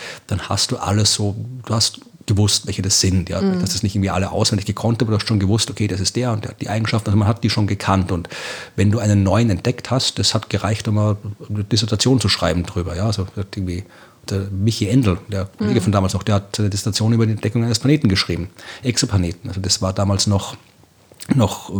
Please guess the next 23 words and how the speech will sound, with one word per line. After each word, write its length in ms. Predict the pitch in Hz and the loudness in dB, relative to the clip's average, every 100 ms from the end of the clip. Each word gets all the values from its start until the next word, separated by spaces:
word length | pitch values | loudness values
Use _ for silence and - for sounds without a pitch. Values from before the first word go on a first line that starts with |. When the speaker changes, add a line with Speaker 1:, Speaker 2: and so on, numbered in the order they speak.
| 95 | -2
Speaker 1:
etwas, 420 | - 104 113 98 117 | -2 -2 0 2 0
was 160 | - | 0
wirklich, 340 | 113 - 104 - 135 - - | 0 0 -2 -2 -8 -12 -2
ja, 140 | 131 - 98 | 0 0 -4
ausreichend 880 | 101 101 - 104 - 113 107 107 - - - - - - - - | -8 -6 -2 0 0 0 2 0 0 -8 -16 -14 -14 -16 -18 -6
wissenschaftlich 800 | 131 120 - 107 120 - 107 - | 2 2 2 2 0 0 -2 2
relevant 420 | 110 92 110 - | 2 4 2 2
war, 140 | 120 120 | 2 2
dass 240 | 110 - | 0 -2
da 160 | 117 113 | 0 2
man 360 | 113 110 113 | 2 2 2
wirklich, 360 | 110 127 104 127 117 | 2 0 -4 -6 -4
das, 280 | - 110 | -4 -2
wenn 140 | 101 110 | 0 4
einer 140 | 104 | 4
neu 200 | 101 95 | 4 2
entdeckt 360 | 104 95 117 - | 2 0 -6 -2
worden 180 | 98 117 | 2 2
ist, 240 | 139 - | 2 0
dann, 140 | 98 | 0
dann 160 | 95 92 | -2 -4
hat 140 | - | -4
man 80 | - | -4